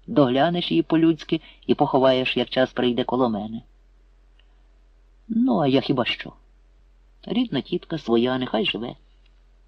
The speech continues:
Не в Копачах же їй жити під Чорнобилем. Від них же й сліду, певне, вже нема.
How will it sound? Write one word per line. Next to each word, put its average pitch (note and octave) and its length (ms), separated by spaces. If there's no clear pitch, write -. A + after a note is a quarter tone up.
Не E3+ 160
в D#3 60
Копачах D#3 480
же C3+ 100
їй B2 160
жити A#2 240
під - 180
Чорнобилем. A2+ 600
Від C3 200
них C#3 180
же C3+ 80
й C3+ 40
сліду, C#3 300
певне, A2+ 260
вже A2+ 180
нема. A2+ 300